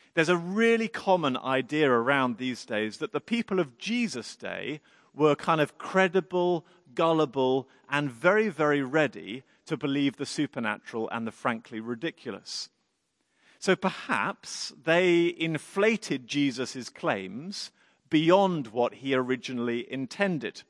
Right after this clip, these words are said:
Perhaps Jesus would be mortified if he heard what we were preaching from our pulpits in the church.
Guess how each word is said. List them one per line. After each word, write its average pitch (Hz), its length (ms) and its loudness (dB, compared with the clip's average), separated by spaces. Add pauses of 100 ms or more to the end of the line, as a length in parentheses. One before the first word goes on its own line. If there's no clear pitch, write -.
(460)
Perhaps 160 320 0
Jesus 170 380 0
would 170 120 2
be 190 120 2
mortified 190 800 2
if 120 140 -6
he 139 140 0
heard 113 360 2
what 135 160 -4
we 131 140 -6
were 127 100 -2
preaching 120 440 -8
from 123 140 -12
our 120 120 0
pulpits - 540 -8
in 117 80 -8
the 135 80 -8
church. - 520 -10